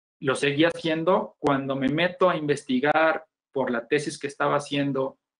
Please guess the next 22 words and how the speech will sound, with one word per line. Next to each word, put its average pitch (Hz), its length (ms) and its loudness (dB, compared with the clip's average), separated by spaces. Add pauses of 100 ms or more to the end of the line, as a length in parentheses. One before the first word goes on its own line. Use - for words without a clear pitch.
y 139 300 2
posteriormente 139 920 0
con 120 220 -2
todo 139 140 2
este 139 180 -2
tema 135 340 -2
de 123 120 0
los 120 240 -2
adhesivos 135 640 -4 (340)
en 139 80 -2
los 127 160 0
que 139 140 0
ya 135 140 2
me 143 200 4
he 139 60 4
metido, 139 600 0 (240)
me 139 200 2
he 139 40 4
dado 139 300 2
cuenta 151 640 -2
que, 143 600 2
eh, 117 520 -8